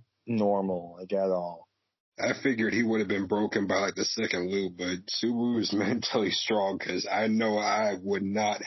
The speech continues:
Speaker 2: have been able to withstand any of those loops, so
Speaker 1: Oh,
Speaker 2: kudos.
Speaker 1: yeah.
Speaker 2: Yeah.
Speaker 1: And, yeah, Brandon, you brought up in the discussion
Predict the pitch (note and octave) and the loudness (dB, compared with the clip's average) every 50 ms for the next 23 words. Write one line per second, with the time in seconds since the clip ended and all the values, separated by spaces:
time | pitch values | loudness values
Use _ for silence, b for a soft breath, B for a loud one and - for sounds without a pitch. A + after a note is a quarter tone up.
0 | - - - G#2+ - - G#2 G2+ G2+ G2 F#2+ F#2 F#2+ G2 G2 G#2+ G#2 G#2 G2+ G2 | -10 -8 -8 -8 -4 -2 -2 0 0 -2 0 0 -2 -2 -2 -2 -2 -2 -2 -2
1 | - - - - G#2 G2+ G2+ G2 G2 F#2+ - - - A2 A2 G#2 G2 G2+ G2+ G2 | -2 -4 -2 0 0 2 2 2 0 -2 -4 -4 -2 0 0 2 2 0 0 0
2 | F#2+ F#2+ F#2+ G2 G2 G2+ G2 F#2+ G2 F#2 - - - - F#2 F2 E2+ E2+ E2+ F2 | 0 0 0 0 0 0 2 2 0 0 -2 -4 -4 -2 0 0 0 0 0 -2
3 | - - _ _ _ _ _ _ _ _ _ _ _ _ _ - - A#2+ A2+ A2 | -4 -6 _ _ _ _ _ _ _ _ _ _ _ _ _ -2 2 2 4 4
4 | G2+ A2 G#2 F2+ F2 F#2 F#2 F2+ F2 E2 E2 - - _ _ _ _ E2 F2 F2 | 4 2 2 2 0 0 0 0 -2 -4 -6 -10 -16 _ _ _ _ -2 0 0
5 | E2+ - - - - - _ _ _ _ _ _ - _ - B2 C3 B2+ B2 A#2+ | 0 0 -4 -10 -14 -14 _ _ _ _ _ _ -18 _ 0 0 2 2 2 2
6 | A#2+ B2+ C#3 D3 D3 C#3 B2+ A#2+ C3 C3+ C#3+ C#3+ C3+ B2 A#2+ B2+ D#3 E3+ D#3 E3 | 2 4 4 4 4 2 2 2 2 4 4 4 2 2 2 2 0 2 2 4
7 | D#3 D3 C3 B2 B2 B2 - - A#2+ A2+ A2 G#2+ G#2 G2+ G2 G2 G2 G2+ G#2 G2 | 4 4 4 4 2 2 2 2 2 2 2 2 2 2 2 2 2 0 -2 -4
8 | - - - A2 A2 A#2+ - - A2+ G2 G2 G2 G2 | -4 0 2 2 2 2 2 0 0 0 2 0 -2